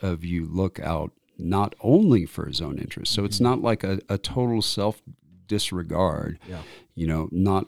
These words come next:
Speaker 1: only for his own interests. So saying, you know, you should be looking out for your own interests to a certain degree,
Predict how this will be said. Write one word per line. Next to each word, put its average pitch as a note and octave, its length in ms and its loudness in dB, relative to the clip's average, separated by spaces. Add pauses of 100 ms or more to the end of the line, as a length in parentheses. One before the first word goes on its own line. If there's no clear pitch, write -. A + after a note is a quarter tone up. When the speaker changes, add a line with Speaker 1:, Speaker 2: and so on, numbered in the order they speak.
Speaker 1:
only A#2 380 6
for E2+ 240 -4
his D#2+ 200 -4
own D#2 220 -4
interests. D2 460 -4
So D#2 240 -2 (100)
saying, D#2+ 560 -2
you F2+ 100 -6
know, D2+ 120 -6
you F2 160 -6
should - 240 -2
be D#2+ 100 0
looking D2+ 300 -4
out D#2 160 -4
for E2 100 -6
your D2 140 -4
own C#2 160 -6
interests E2 580 -4 (140)
to F2 100 -4
a E2 40 -4
certain E2 280 -2
degree, E2 440 0